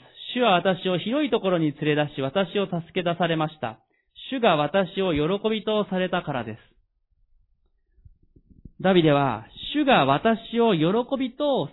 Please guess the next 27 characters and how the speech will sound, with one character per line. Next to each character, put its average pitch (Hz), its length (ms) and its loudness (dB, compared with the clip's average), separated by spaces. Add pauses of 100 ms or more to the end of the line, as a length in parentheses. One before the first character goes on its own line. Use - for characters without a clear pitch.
さ 208 140 -4
れ 233 100 -2
た 262 140 -4
か 254 120 -2
ら 254 120 2
で 233 120 -2
す」 - 120 -12
と 135 100 -2
い 139 60 0
う 131 40 -4
ふ 131 40 -4
う - 20 -2
に 120 120 -4
言 113 60 -12
っ - 20 -20
た 127 100 -6
ん 120 40 -8
で 117 100 -10
す - 80 -16
ね。 131 340 -6 (960)
こ 233 100 -2
の 240 100 2
喜 254 320 6
び 294 140 2
と 247 140 6
い 202 100 4
う 185 420 0